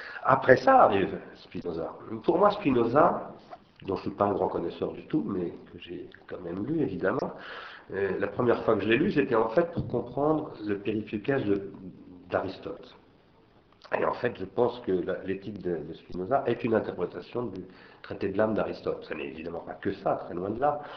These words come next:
mais c'est beaucoup ça. Et qu'il y a un fil, je dirais, du banquet jusqu'à aujourd'hui et qui passe par,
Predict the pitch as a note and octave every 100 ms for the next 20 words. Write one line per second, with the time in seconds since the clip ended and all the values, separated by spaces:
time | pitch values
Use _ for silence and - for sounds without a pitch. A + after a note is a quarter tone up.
0 | - - - - G#2+ F2 E2+ - D3+ -
1 | - - - - - - - - - F#2+
2 | - G#2+ A2+ A#2 G2 F#2 F2 - C3+ G2
3 | D#2+ - - F2+ F2 F#2 F2 F2+ G#2 G2+
4 | - G2 E2 - - - - - F2+ F#2+
5 | F#2 - F#2 E2+ D#2 E2+ F2+ G2 F2+ F#2
6 | F#2 F#2+ G#2+ F2+ E2+ - - G2+ - -
7 | F2 -